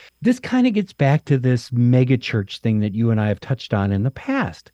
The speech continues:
I read a fascinating article that talked about why so many megachurch pastors fall into sin. And part of it was the mechanism is not there for accountability.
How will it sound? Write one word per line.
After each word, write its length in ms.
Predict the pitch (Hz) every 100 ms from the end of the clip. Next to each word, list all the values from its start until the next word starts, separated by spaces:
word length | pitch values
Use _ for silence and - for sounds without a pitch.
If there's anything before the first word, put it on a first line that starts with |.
| -
I 120 | 143
read 200 | 127 180
a 40 |
fascinating 720 | - 190 208 - 196 151 139 123
article 580 | 170 226 - 110 104 - _ _
that 160 | 135 139
talked 280 | 160 208 -
about 300 | 131 117 123
why 380 | 117 151 214
so 240 | 233 - 175
many 260 | 160 156
megachurch 840 | 127 127 143 165 - - 127 123 -
pastors 640 | - 160 160 - 120 104
fall 400 | - - 135 131
into 240 | 131 117 151
sin. 520 | - - 285 80 71 - _ _ - _
And 180 | 139 147
part 240 | - 190
of 100 | 226
it 120 | 196 147
was 400 | 117 107 113 - _ _ -
the 100 | 123
mechanism 760 | 123 208 240 160 120 110 113
is 160 | 110 104
not 240 | 120 113
there 220 | 117 120
for 200 | - 110
accountability. 840 | 98 - 107 95 113 214 139 87